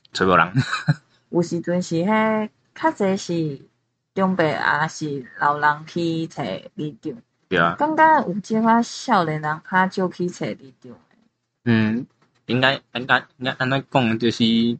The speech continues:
Speaker 1: 少年人就较袂去找，找因解决代志啊。少年人就家，家己会使解决啦。
Speaker 2: 嗯。
Speaker 1: 对啊，是大人较济是去开讲的啊。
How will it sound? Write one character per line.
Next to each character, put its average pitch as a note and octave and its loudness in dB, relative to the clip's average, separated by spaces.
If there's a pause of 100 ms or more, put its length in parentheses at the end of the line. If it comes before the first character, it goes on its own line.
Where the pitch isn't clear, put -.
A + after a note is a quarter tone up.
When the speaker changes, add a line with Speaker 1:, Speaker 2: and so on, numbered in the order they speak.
(920)
Speaker 1:
少 F#3+ 6
年 A#2+ 4
人 A#2 -2 (540)
就 G#2 4
较 - 2
袂 A2 -2
去 C3 0
找， F#2+ -2 (240)
找 - -2
因 A#2+ 0 (140)
解 G#2+ 4
决 A#2 2
代 E2 0
志 D2+ -8
啊。 E2+ -6 (100)
少 D3 4
年 B2+ 2
人 G2+ 0
就 G2 -2
家， G2 2
家 F#2 -2
己 G#2 -2
会 F#2+ 0
使 A2+ 0
解 F#2+ 0
决 F2+ 0
啦。 D2+ -2 (180)
Speaker 2:
嗯。 F3+ -2
Speaker 1:
对 E2 0
啊， C3+ 2 (460)
是 - -2
大 G#2 6
人 C3 -4 (160)
较 E3 0 (100)
济 B2+ 2
是 F#2 -2
去 - 0
开 F2+ -2
讲 G2 2
的 D2+ -16
啊。 - -14